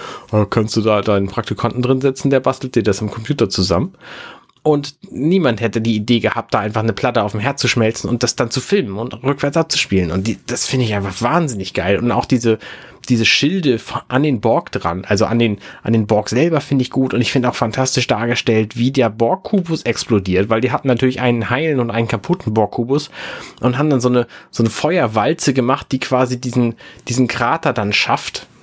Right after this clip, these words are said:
Äh, müsst ihr euch mal genau angucken in der, in der Wiederholung hier, äh, in der, also wenn ihr das mal guckt, wie diese, diese, dieser Borg-Kubus tatsächlich kaputt geschossen wird. Ich finde, das sieht, sieht alles sehr, sehr, sehr gut aus für die damaligen Verhältnisse. Inzwischen kannst du natürlich Explosionen und so alles viel mehr machen, aber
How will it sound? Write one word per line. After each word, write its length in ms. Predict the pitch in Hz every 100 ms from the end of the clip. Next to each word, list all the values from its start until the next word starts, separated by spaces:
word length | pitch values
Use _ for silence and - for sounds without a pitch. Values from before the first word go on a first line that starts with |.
| -
Äh, 160 | 123 110
müsst 200 | 110 135
ihr 40 | 135
euch 120 | 127
mal 80 | 123
genau 220 | 117 120
angucken 300 | 135 143 104
in 80 | 104
der, 120 | 101
in 100 | 104
der 120 | 104
Wiederholung 420 | 101 104 110 113 107
hier, 240 | 107 110 - -
äh, 220 | 101 -
in 140 | 101
der, 200 | 95 -
also 220 | 117 98 95
wenn 120 | 101
ihr 60 |
das 160 | 92 92
mal 120 | 98
guckt, 260 | 95 131 - - - - - -
wie 200 | 120 143
diese, 340 | 139 120 123
diese, 400 | 107 - 113 110
dieser 300 | 98 113 113
Borg-Kubus 500 | 107 120 - 139 131
tatsächlich 460 | - 120 - 135 120
kaputt 320 | - 113 151
geschossen 380 | - - 98 -
wird. 100 | 90
Ich 80 | -
finde, 140 | 156
das 80 | 143
sieht, 160 | 123 98
sieht 280 | - 113 113
alles 240 | 131 120
sehr, 160 | - 131
sehr, 160 | 151 131
sehr 220 | 127 127
gut 240 | 131 160
aus 400 | - 98 175 - - - - - _
für 320 | - - 170
die 140 | 127 110
damaligen 480 | 117 127 117 113 107
Verhältnisse. 420 | - 113 85 -
Inzwischen 320 | 85 123 120
kannst 180 | 110 104
du 40 |
natürlich 260 | 101 - 107
Explosionen 520 | 101 - 101 107 117
und 100 | 98
so 140 | 101 82
alles 180 | 98
viel 180 | 95 110
mehr 180 | 101 131
machen, 300 | 110 95 110
aber 240 | 101 95